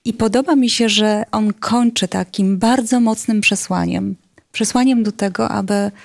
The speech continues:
w tej radości przeżywania miłości Chrystusa wiedzieć, że jest, y, to ciągła walka mimo wszystko.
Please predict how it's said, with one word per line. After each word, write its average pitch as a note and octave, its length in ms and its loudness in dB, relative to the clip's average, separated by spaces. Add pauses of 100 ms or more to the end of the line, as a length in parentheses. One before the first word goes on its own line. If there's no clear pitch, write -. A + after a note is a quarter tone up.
(200)
w - 120 -20
tej G#3 180 0
radości G#3 520 0
przeżywania G#3 760 0 (340)
miłości G#3 500 0
Chrystusa G3 800 -4 (480)
wiedzieć, G#3 800 0
że A3 280 2
jest, - 540 -2
y, G#3 300 0 (720)
to A3 100 -4
ciągła B3 560 2
walka G#3+ 800 0 (300)
mimo A3+ 240 4
wszystko. A3+ 800 0